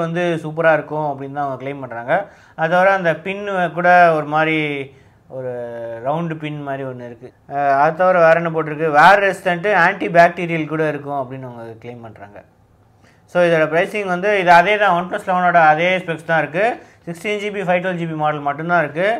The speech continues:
So, இதுவே வந்து ஐம்பத்தி எட்டாயிரம் தான். இது இந்தியால starting பிரைஸே அதிகம் இல்ல, ஐம்பதாயிரம், ஐம்பத்தி ஆறாயிரமா? So, இங்க உங்களோட ஹை எண்ட் மாடலே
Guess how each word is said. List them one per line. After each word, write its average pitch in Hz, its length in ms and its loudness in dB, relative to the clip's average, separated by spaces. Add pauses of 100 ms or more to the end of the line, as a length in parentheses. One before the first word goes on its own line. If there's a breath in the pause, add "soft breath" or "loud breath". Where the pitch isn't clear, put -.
(320 soft breath)
So, 160 60 -6 (100)
இதுவே 165 280 -4
வந்து 175 200 -4
ஐம்பத்தி 160 300 -4
எட்டாயிரம் 143 440 -4
தான். 151 200 -4 (800 soft breath)
இது 135 160 -14 (140)
இந்தியால 165 500 -4
starting 160 440 -4
பிரைஸே 165 340 -6 (760 loud breath)
அதிகம் 151 320 -6
இல்ல, 135 140 -4 (240)
ஐம்பதாயிரம், 147 480 -6
ஐம்பத்தி 151 340 -10
ஆறாயிரமா? 131 480 -6 (640)
So, 147 80 -12 (100)
இங்க 147 160 -8 (440)
உங்களோட 135 340 -8 (560)
ஹை 151 80 -2 (140)
எண்ட் 190 200 -8
மாடலே 170 380 0